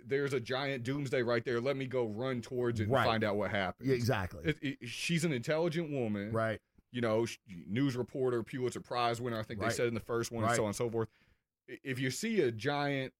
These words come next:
Speaker 1: fucking rock monster,
Speaker 2: <laughs> Right.
Speaker 1: doomsday thing, y-, you're not gonna run up to
Speaker 2: Bitch,
Speaker 1: it.
Speaker 2: run.
Speaker 1: Yeah.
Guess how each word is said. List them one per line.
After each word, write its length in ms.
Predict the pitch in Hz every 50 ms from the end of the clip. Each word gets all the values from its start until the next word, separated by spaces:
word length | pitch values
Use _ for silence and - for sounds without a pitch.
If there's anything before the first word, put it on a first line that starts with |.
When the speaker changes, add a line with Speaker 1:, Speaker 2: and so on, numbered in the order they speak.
| _ _ _
Speaker 1:
fucking 580 | - 139 127 120 - 120 113 113 110 104 104 92 - 80
rock 380 | 85 107 113 120 120 120 117 - -
monster, 600 | 101 107 110 117 117 120 113 - - - 113 82
Speaker 2:
<laughs> 60 | 80
Right. 80 | 78 82
Speaker 1:
doomsday 580 | 113 120 120 123 120 117 104 117 117 117 117
thing, 240 | - - 123 120 110 - _ _ _ _ _ _
y-, 120 | - 120 -
you're 140 | - 131 139
not 180 | 147 139 123 120
gonna 160 | 107 95 90
run 120 | 95 90
up 80 | - -
to 60 | - 117
Speaker 2:
Bitch, 260 | 175 185 175 - -
Speaker 1:
it. 60 | -
Speaker 2:
run. 380 | 147 147 143 131 113 101 92 -
Speaker 1:
Yeah. 300 | 156 127 101 90 80